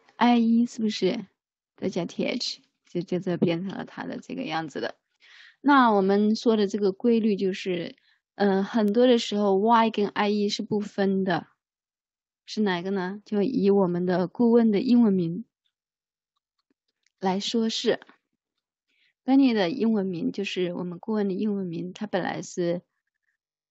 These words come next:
N Benny，N I E嘛，是不是？他本来是N Y的，然后现在的人也可以写成N I E，这两个是没有区别，也就是 Y 等于I E，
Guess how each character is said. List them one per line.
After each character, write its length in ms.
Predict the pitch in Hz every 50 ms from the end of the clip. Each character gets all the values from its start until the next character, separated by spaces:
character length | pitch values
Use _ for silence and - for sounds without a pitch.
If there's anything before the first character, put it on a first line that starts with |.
| _ _ _
N 540 | - 202 214 208 208 220 226 233 247 254 262 - _ _ _ _ _ _ _ _ _ _ _ _ _
Benny，N 1300 | 220 226 226 233 226 226 220 196 175 - - - _ _ _ _ _ _ _ _ _ - - 208 220
I 180 | - - 202 180
E 260 | 180 196 214 220 208
嘛， 320 | 185 170 160 160 185 185 -
是 140 | - - 185
不 60 | 196
是？ 300 | 202 - 175 170 - 190 - _ _ _ _ _ _ _ _ _
他 120 | _ - 285
本 120 | 277 233
来 140 | 208 202 214
是 120 | - -
N 320 | - - 226 226 226 226 226
Y 320 | 240 247 240 208 190 170
的， 240 | - - - - - - _ _ _ _ _ _ _ _
然 160 | 214 190 214
后 80 | 226
现 240 | 254 - 285 269 262
在 140 | 262 247 240
的 140 | 226 202 180
人 300 | 165 170 175 175 175 185
也 120 | - - 160
可 160 | - - 196
以 60 | 185
写 180 | 190 - 180 175
成 120 | 185 170
N 200 | - 175 202 202
I 160 | 190 196 185
E， 320 | 180 185 190 180 190 202 -
这 180 | _ - 208 190
两 160 | 185 175 180
个 60 | 185
是 140 | 185 - 214
没 140 | 190 190 185
有 180 | 185 185 180 180
区 220 | - - 208 202
别， 200 | 196 175 160 - -
也 80 | 180
就 120 | 180 - 190
是 100 | 190 185
Y 360 | 196 190 214 226 220 208 185
等 260 | - - 165 165 170 170
于 60 | 170
I 240 | - - - 165 -
E， 360 | - 123 143 160 135 -